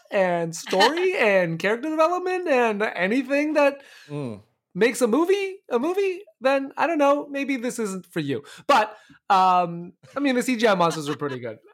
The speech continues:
Speaker 1: Uh, if you, if, I mean, if you just like watching a movie and going, "Wow, that probably cost a lot of money," <laughs> then, then, yeah. Uh, I mean, they didn't pay anybody to write this thing.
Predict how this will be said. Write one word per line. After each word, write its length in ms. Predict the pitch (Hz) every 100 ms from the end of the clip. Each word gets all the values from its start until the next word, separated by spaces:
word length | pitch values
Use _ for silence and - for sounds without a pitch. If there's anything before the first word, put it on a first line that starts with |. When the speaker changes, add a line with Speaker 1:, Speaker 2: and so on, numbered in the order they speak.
| _
Speaker 1:
Uh, 280 | 101 95 -
if 120 | - 196
you, 200 | 285 320
if, 60 | -
I 80 | 302
mean, 180 | 339
if 180 | 339 339
you 80 | 339
just 240 | 392 370
like 280 | 311 294 285
watching 400 | 220 226 220 226
a 40 | 202
movie 340 | 180 190 175
and 100 | 165
going, 380 | 165 170 170 170 349
"Wow, 560 | 294 311 277 240 208 185
that 220 | 196 - - _ _ _ _ _ _ - _ -
probably 460 | 247 208 190 180
cost 360 | 170 165 147 -
a 60 |
lot 260 | 143 139 127
of 80 | 123
money," 300 | 110 - _ -
<laughs> 140 | 165 160
then, 180 | 202 - - - 202 - 226 - 254 277 -
then, 280 | 262 262 277
yeah. 440 | 269 - 262 - - - 202 - 226 226 -
Uh, 560 | 170 160 160 160 165 - - -
I 80 | 240
mean, 140 | 220
they 100 | 208
didn't 200 | 196 208
pay 360 | 180 185 175 175
anybody 380 | 175 165 160 147
to 80 | 139
write 340 | 127 208 -
this 160 | 135 -
thing. 300 | 107 170